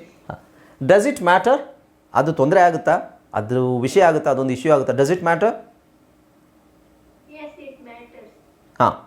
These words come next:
Speaker 1: ನೆಗೆಟಿವ್?
Speaker 2: No, it doesn't.
Speaker 1: Yes, very good. No, it doesn't matter. Okay? Does it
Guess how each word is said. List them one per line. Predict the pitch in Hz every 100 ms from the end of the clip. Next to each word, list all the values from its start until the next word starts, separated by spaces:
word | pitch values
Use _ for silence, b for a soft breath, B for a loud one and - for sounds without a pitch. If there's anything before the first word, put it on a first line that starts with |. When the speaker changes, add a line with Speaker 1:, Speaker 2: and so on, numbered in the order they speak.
| _ _ _ 147
Speaker 1:
ನೆಗೆಟಿವ್? | 151 180 294 - - _ _ _ _ _ _ _ _ _ _ _ _ _ _ _ _ _ _ 294
Speaker 2:
No, | 294 294 349 - _ _ _ 262
it | 269 _
doesn't. | 277 262 - 349 - _ _ _ _ _ _ - - 147
Speaker 1:
Yes, | - - 165
very | 151
good. | 104 - - 202
No, | 262
it | -
doesn't | 208 208 170
matter. | 131 - - - - -
Okay? | 117 214 - b b b - 117 151
Does | 160
it | 247